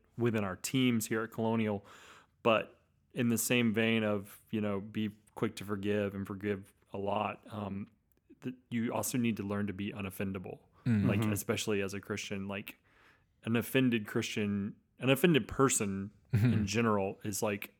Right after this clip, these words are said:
Speaker 2: Mm.
Speaker 1: just not fun to be around and ineffective.
Speaker 2: Mm.
Speaker 1: Um, so I think that kinda goes hand in hand with that. And like I said, we've talked about that quite a bit here.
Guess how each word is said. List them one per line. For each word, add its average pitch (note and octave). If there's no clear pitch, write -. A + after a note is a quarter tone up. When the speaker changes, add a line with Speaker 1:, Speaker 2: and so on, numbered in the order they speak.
Speaker 2:
Mm. G2+
Speaker 1:
just G#2
not G2
fun A2
to A#2
be A2
around G#2
and G2+
ineffective. G#2+
Speaker 2:
Mm. G#2
Speaker 1:
Um, G2
so -
I G2
think G#2
that G#2
kinda G2+
goes F#2+
hand G2+
in F2+
hand F#2+
with F2+
that. F#2
And G2+
like G2
I F#2+
said, G2
we've G2
talked -
about -
that -
quite G2+
a G2
bit G#2+
here. A#2